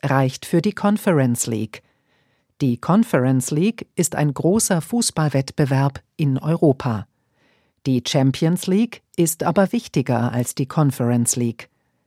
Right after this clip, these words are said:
Der S C Freiburg hat noch eine Chance. Der S C Freiburg hat auch noch eine Chance auf die Champions League. Der S C Freiburg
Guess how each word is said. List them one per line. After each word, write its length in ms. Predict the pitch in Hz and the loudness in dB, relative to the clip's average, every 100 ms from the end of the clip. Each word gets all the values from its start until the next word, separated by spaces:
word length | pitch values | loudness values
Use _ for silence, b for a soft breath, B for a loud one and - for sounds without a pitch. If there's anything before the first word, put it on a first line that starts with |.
| _ _ _ _ _ _ _ - | _ _ _ _ _ _ _ 2
Der 220 | 175 165 | 4 4
S 200 | 196 - | 0 -2
C 160 | - 226 | -4 -4
Freiburg 680 | - 131 135 175 233 - | 0 0 2 2 0 -4
hat 200 | 226 - | -6 -2
noch 160 | 214 196 | -2 0
eine 220 | - 190 | 2 2
Chance. 580 | 190 - 220 208 - 147 - _ _ _ _ _ _ _ _ - | 0 0 0 0 -6 -8 -14 _ _ _ _ _ _ _ _ -2
Der 180 | 139 123 | 0 2
S 200 | 139 - | -2 -2
C 180 | - 139 | -2 -2
Freiburg 640 | 139 139 139 180 233 - | 0 2 4 2 0 -2
hat 220 | 180 156 - | -4 -4 -2
auch 260 | 156 175 | 0 0
noch 200 | - 214 | 2 0
eine 220 | 185 208 208 | 0 0 0
Chance 480 | - 175 160 202 | 0 0 0 -2
auf 140 | 170 170 | -2 -4
die 140 | 208 | -6
Champions 640 | - 233 233 - 123 120 - | -4 0 0 0 -2 -2 -2
League. 320 | 123 110 - _ _ _ _ _ _ _ _ - | -4 -6 -12 _ _ _ _ _ _ _ _ 0
Der 200 | 156 143 | 2 2
S 160 | 147 | -2
C 160 | - 131 | -2 -4
Freiburg 640 | - 131 135 185 220 240 | -2 0 2 2 0 -2